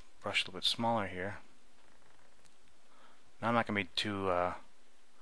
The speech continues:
too neat here. I'm just, I just wanna show you how it works here. But so I'm just gonna go ahead and keep painting out, out the, the pixels that I don't want. Now,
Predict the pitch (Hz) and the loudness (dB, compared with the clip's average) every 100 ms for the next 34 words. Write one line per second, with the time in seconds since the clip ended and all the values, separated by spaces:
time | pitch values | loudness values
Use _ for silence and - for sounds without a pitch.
0 | - - - - - - - - - - | -8 -8 -10 -10 -10 -10 -8 -8 -2 0
1 | 110 101 95 95 92 90 92 - - 95 | 2 0 -2 0 2 2 4 4 4 0
2 | 92 98 92 - 92 90 92 90 92 101 | -2 0 4 4 4 2 4 4 4 2
3 | - - 92 90 98 - - - - - | 4 4 4 4 4 4 0 -8 -8 -6
4 | - - - - 113 117 - 120 110 113 | -6 -8 -8 0 2 6 6 4 4 6
5 | 107 110 - 113 - 117 95 104 104 - | 6 4 0 -2 0 -2 0 2 2 0
6 | - - - 113 - - - - 104 98 | -8 -10 2 2 2 -6 -8 -4 -2 -2
7 | 117 - 107 104 98 95 - 123 120 113 | 2 2 4 8 10 8 6 8 8 8
8 | - - - - - - - - - - | 4 -2 -4 -10 -10 -10 -10 -10 -10 -10
9 | - - - - - - - - - - | -10 -10 -10 -10 -10 -10 -10 -8 -8 -8
10 | - - - - 135 113 104 101 | -8 -8 -8 -8 6 8 10 8